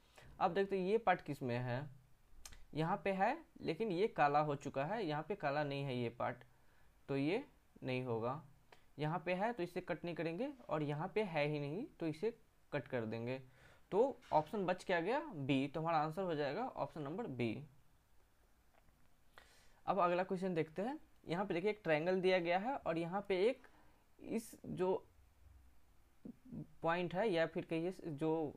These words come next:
वर्टेक्स है इससे एक अंदर की तरफ छोटा सा लाइन गया है, छोटा सा। तो पहले ये लाइन देखते हैं किस किस में है।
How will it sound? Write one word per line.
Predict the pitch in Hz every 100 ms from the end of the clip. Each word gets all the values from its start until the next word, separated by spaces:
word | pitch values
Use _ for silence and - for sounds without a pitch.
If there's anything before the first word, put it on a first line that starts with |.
| -
वर्टेक्स | - 151 151 180 -
है | 240
इससे | 170 160 202
एक | 185 233
अंदर | - 170 175 196
की | 185
तरफ | 180 214 311 - - - - -
छोटा | 165 180
सा | 185
लाइन | 151 139 139
गया | 120 117
है, | 135
छोटा | 135 151 131
सा। | 127 127 147 - - - - - - - - - _ - - -
तो | 214 302 - - - 190
पहले | 190 208
ये | 180
लाइन | 202 196
देखते | 190 190
हैं | 220
किस | 190
किस | - 180
में | 131 120
है। | 123